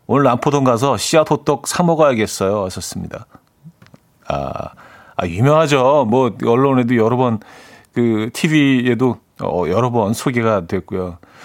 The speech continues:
예전에 뭐 그런 사연 한 번 주신 분이 있었어요. 그, 어, 부산, 부산 분이었는데,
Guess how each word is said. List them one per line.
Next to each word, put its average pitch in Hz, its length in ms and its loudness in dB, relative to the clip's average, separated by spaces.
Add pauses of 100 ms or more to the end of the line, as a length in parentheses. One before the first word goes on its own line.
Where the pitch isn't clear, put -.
(180)
예전에 160 260 4
뭐 185 120 6
그런 202 280 4
사연 190 200 4
한 180 100 2
번 165 160 2
주신 131 300 0
분이 131 400 2
있었어요. 113 640 0 (840)
그, 120 580 2 (560)
어, 90 380 -2 (920)
부산, 170 500 0
부산 165 320 0
분이었는데, 113 800 0